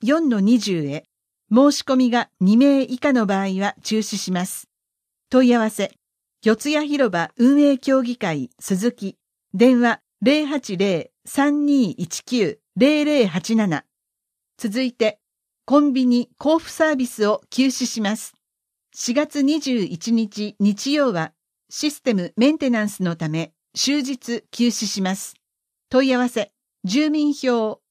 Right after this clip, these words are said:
印鑑登録証明書は、戸籍住民課、住民記録係、本庁舎一階、電話、五二七三三六零一、税証明は、税務課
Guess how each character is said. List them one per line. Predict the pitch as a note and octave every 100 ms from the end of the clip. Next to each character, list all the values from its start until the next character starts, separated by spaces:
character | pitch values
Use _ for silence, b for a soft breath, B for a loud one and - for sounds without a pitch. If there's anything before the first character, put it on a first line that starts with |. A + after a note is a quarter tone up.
| _ -
印 | B3
鑑 | C#4 C#4+ C4+ C4
登 | B3+ C#4+
録 | D4
証 | - C4+ C4
明 | B3+ A#3+
書 | A#3+
は、 | F#3 D3 _ _ _
戸 | A3+
籍 | D#4+ D#4+ C#4+
住 | A#3 C4
民 | B3 A#3+
課、 | - G3+ - -
住 | D#3+ C4 C#4+
民 | C4+ B3+
記 | B3 B3+
録 | C4 C4
係、 | B3 A#3+ E3+ D#3 _ _
本 | - C#4
庁 | B3+ C4
舎 | B3 F3
一 | D#3+ -
階、 | G3+ F#3+ - _ _ _ -
電 | A#3+ C4
話、 | B3 A#3+ _ _ -
五 | B3 D#4
二 | D#4+ D#4 G#3
七 | F3+ A3
三 | - A3+ F3 C#3 -
三 | - C4+ D4+
六 | D#4+ -
零 | G3 G#3+
一、 | G#3 - D#3 D#3 _ _ _ -
税 | F3 D4+
証 | D#4 E4+ D#4
明 | G#3+ E3
は、 | C#3+ - _ -
税 | D#3+ B3 C4+
務 | B3+ B3
課 | A3